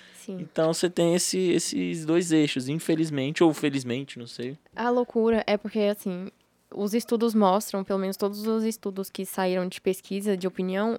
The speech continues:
Speaker 1: falavam que na época do, do auxílio emergencial, enquanto as pessoas estavam recebendo, o Bolsonaro tinha um apoio muito grande. Era assim,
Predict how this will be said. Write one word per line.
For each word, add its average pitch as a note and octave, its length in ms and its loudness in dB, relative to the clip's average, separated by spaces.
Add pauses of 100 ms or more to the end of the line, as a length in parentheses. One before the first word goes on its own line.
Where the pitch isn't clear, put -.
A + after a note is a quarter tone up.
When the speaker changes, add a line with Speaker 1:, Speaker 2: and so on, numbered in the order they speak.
(160)
Speaker 1:
falavam G#3 600 2
que G#3+ 200 -4
na G3+ 120 0
época G#3 240 -4
do, F#3+ 520 -2 (580)
do G#3 240 4
auxílio G3+ 340 6
emergencial, A3 640 4
enquanto G3+ 220 -4
as A3 100 -6
pessoas G#3 280 -4
estavam G3+ 260 -4
recebendo, G3+ 460 -4
o G#3 60 -2
Bolsonaro G3 400 -2
tinha G3+ 200 -8
um G3 40 -4
apoio G3+ 460 -2
muito A#3 440 0
grande. F3 560 -4 (480)
Era G3+ 200 4
assim, G3+ 400 0